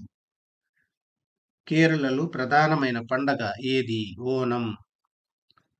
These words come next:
ఇరవై ఐదు లక్షల దాకా ఉన్న ప్రవాస కేరళీయులు ఆ రాష్ట్ర జీడీపీలో ఎంత శాతానికి దోహదం చేస్తున్నారు? ముప్పై ఐదు శాతం.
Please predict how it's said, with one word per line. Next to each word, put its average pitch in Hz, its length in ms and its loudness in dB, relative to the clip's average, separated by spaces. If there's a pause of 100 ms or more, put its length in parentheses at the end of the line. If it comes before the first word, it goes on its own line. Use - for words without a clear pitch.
(560)
ఇరవై 139 380 2
ఐదు 131 120 -2
లక్షల 131 420 -2
దాకా 131 360 0
ఉన్న 131 260 -2
ప్రవాస 139 440 2
కేరళీయులు 139 680 -2
ఆ 131 300 4
రాష్ట్ర 139 440 0
జీడీపీలో 135 760 -2
ఎంత 135 340 -2
శాతానికి 131 580 -4
దోహదం 127 580 -2
చేస్తున్నారు? 113 840 -4 (440)
ముప్పై 120 380 -4
ఐదు 113 140 -4
శాతం. 110 500 -6